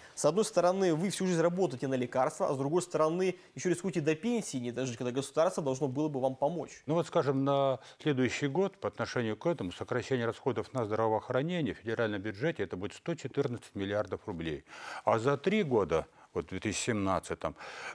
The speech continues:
Speaker 2: сокращение будет на двадцать три процента. Но это в нынешних деньгах. А если учитывать плановую и неплановую инфляцию, то сокращение примерно на здравоохранение произойдёт два раза.
Speaker 1: Мгм.
Speaker 2: Но и это ещё не значит, что эти деньги будут.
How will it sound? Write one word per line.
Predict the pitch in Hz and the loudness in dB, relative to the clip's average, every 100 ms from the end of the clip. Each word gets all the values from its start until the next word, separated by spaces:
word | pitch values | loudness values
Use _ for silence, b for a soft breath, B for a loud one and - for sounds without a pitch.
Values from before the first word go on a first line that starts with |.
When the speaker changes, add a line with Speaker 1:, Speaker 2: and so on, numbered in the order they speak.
| - | -6
Speaker 2:
сокращение | 117 - 120 170 160 | -2 0 2 0 2
будет | 151 143 | 0 0
на | |
двадцать | 120 135 127 139 | 2 2 0 -2
три | 120 127 | 0 0
процента. | - 131 - 123 82 85 | 2 -2 0 0 0 0
Но | 101 131 | 2 2
это | - | 2
в | 147 | 2
нынешних | 165 147 101 90 - 90 | 2 2 2 -2 -4 -4
деньгах. | 90 110 127 110 76 B B B | -2 -2 0 0 -2 B B B
А | 110 | 0
если | 120 139 | 2 0
учитывать | 131 - 135 117 98 | 0 2 2 2 2
плановую | - 123 113 107 | 2 2 2 2
и | |
неплановую | 104 110 120 107 104 98 | 0 0 0 2 2 0
инфляцию, | 101 - 190 - - 135 B B B - | -2 0 2 2 -2 -4 B B B 0
то | 107 | 0
сокращение | - 120 131 - 185 160 | 2 0 0 2 0 0
примерно | 165 120 143 147 | 0 2 2 2
на | 123 | 0
здравоохранение | 117 113 - 120 127 151 | 0 0 -2 -2 0 0
произойдёт | - 98 101 92 110 | 0 0 0 -2 -4
два | 92 104 | -2 0
раза. | 107 87 73 - - _ B | 0 -2 -4 -10 -20 _ B
Speaker 1:
Мгм. | 151 131 117 | -10 -10 0
Speaker 2:
Но | 127 | 0
и | 139 151 | 2 2
это | - 147 160 - | 0 0 0 0
ещё | 175 - | 0 0
не | 180 185 | 0 0
значит, | 175 196 - | 0 0 0
что | - | -2
эти | 165 139 | -2 -2
деньги | 135 147 139 | -2 0 0
будут. | 123 90 80 | -4 -4 -8